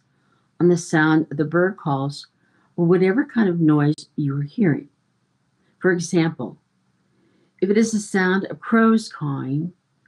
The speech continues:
bring your awareness to the cawing sounds and then examine it. Does the noise exist sub-, substantially? Who is being affected by it?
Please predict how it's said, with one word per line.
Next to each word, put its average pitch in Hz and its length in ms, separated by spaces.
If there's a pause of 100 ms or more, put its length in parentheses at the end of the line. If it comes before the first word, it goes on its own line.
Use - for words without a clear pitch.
(560)
bring 165 220
your 214 140
awareness 147 680 (220)
to 175 80
the 196 100
cawing 175 540
sounds 127 680
and 156 120
then 156 100
examine 175 560
it. 120 220 (1400)
Does 208 180
the 233 80
noise 226 400
exist 170 480
sub-, 147 160 (400)
substantially? 165 1000 (800)
Who 196 120
is 185 160
being 185 240
affected 190 480
by 135 220
it? 120 200